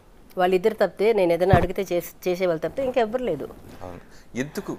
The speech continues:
Speaker 2: కారణం ఏంటి? మీ వల్లే వాళ్ళు ఎవరో రాలేకపోతున్నారంటే?
Speaker 1: నా వల్ల అంటే ఇప్పుడు నా వల్ల వాళ్ళకి దీనికి ముందు పని ఏమి అయ్యేది కాదు కదా,
Speaker 2: మ్మ్.
Speaker 1: అన్ని బావ వల్లనే.
Speaker 2: బావ పరిచయం కాకముందు, ఆ, శాంతి గారికి, బావతో పరిచయం అయిన శాంతి గారికి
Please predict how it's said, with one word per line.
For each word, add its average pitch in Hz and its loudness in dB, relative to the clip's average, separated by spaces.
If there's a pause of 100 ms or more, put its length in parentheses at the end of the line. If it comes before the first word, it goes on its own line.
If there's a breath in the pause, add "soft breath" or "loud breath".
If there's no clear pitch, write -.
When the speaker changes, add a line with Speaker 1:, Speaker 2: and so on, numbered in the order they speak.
Speaker 2:
కారణం 135 -2
ఏంటి? 104 -8
మీ 110 -8
వల్లే 147 -2
వాళ్ళు 117 4
ఎవరో 120 4
రాలేకపోతున్నారంటే? 92 0
Speaker 1:
నా 302 2
వల్ల 339 0
అంటే 311 -4
ఇప్పుడు 262 -2
నా 214 2
వల్ల 294 2
వాళ్ళకి 240 2
దీనికి 220 -4
ముందు 240 0
పని 214 0
ఏమి 214 0
అయ్యేది 185 -4
కాదు 165 -4
కదా, 147 -10
Speaker 2:
మ్మ్. 90 -10
Speaker 1:
అన్ని 247 -2
బావ 214 2
వల్లనే. 175 -4 (220)
Speaker 2:
బావ 90 4
పరిచయం 85 -4
కాకముందు, 85 -4 (560 soft breath)
ఆ, 85 -4
శాంతి 90 -2
గారికి, 78 -2 (520 soft breath)
బావతో 95 2
పరిచయం 85 -2
అయిన 82 -4
శాంతి 80 -10
గారికి 82 -4